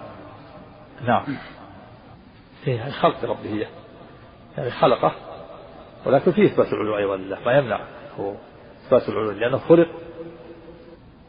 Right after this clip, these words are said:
فوق وجاء من جهة السماء، دل على علو الله. نعم. تكوين يعني خلق، يعني تكوين وخلق من واحد. نعم. ما يمنع، ما يمنع،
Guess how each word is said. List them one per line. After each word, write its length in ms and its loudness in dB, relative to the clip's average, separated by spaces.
فوق 280 2
وجاء 280 2
من 80 -6
جهة 240 -4
السماء، 360 -6
دل 180 2
على 220 2
علو 180 -6
الله. 180 -10
نعم. 120 -4
تكوين 340 4
يعني 180 4
خلق، 180 0
يعني 140 -12
تكوين 240 -2
وخلق 200 -4
من 120 -6
واحد. 220 -4
نعم. 120 0
ما 240 6
يمنع، 240 -2
ما 100 2
يمنع، 160 -6